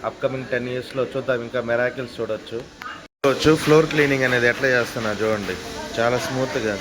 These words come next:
గోల్డ్ షాపుల్లో మొత్తం ఫ్లోర్ క్లీనింగ్ మాత్రం నెక్స్ట్ లెవెల్లో ఉంటుంది. సౌండ్ రాకుండా చేస్తున్నాడు ఆయన క్లీనింగ్, చాలా బాగుందన్నమాట. మామూలుగా ఇప్పుడు ఏ షాపుల్లోకి వెళ్ళినా కూడా క్లీనింగ్ అనేది ఇలాగే జరుగుతుంది.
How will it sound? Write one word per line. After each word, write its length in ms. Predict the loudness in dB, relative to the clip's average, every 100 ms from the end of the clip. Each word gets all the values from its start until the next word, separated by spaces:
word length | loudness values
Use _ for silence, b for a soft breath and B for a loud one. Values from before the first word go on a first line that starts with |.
| 2
గోల్డ్ 260 | 2 2
షాపుల్లో 400 | 0 0 0 -2
మొత్తం 260 | -2 -2 -4
ఫ్లోర్ 280 | 0 0 0
క్లీనింగ్ 380 | 0 -2 -2 -2
మాత్రం 260 | -2 -2
నెక్స్ట్ 260 | -4 -2 0
లెవెల్లో 280 | 2 2 0
ఉంటుంది. 360 | -2 -2 -4 -6 -6 -8 -8 -6 2
సౌండ్ 280 | 4 4 2
రాకుండా 420 | 4 2 2 0
చేస్తున్నాడు 540 | 2 2 0 -2 0 0
ఆయన 120 | 0
క్లీనింగ్, 560 | -2 -2 -2 -2 -4 -4 -10 -12 -12 -12 -8 0
చాలా 160 | 2 2
బాగుందన్నమాట. 760 | 2 2 0 -2 -2 -4 -8 -10 -12 -12 -12 -10 -10 -10 -10 -2
మామూలుగా 360 | 2 2 2 0
ఇప్పుడు 280 | 0 2 4
ఏ 180 | 4
షాపుల్లోకి 500 | 2 0 0 -2 0
వెళ్ళినా 180 | 0 2
కూడా 180 | 2 0
క్లీనింగ్ 380 | 2 0 0 0
అనేది 220 | 0 0
ఇలాగే 260 | 2 2 2
జరుగుతుంది. 580 | 0 -2 -4 -4 -6